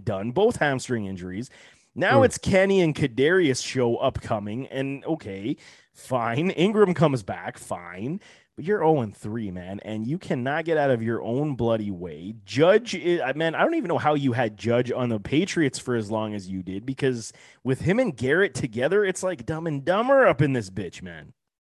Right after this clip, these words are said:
Speaker 2: It's awful. The one good thing, though, I will say, is that they're, they're s-, now finally getting Saquon,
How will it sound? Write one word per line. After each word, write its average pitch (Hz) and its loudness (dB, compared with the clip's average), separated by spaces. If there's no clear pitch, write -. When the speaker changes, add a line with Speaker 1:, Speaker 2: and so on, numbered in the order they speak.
Speaker 2:
It's 139 2
awful. 123 4
The 117 6
one 160 8
good 139 6
thing, 139 2
though, 143 4
I 123 4
will 120 0
say, 127 -4
is 120 -2
that 117 4
they're, 117 0
they're 120 4
s-, - -10
now 127 4
finally 113 2
getting 101 0
Saquon, 98 0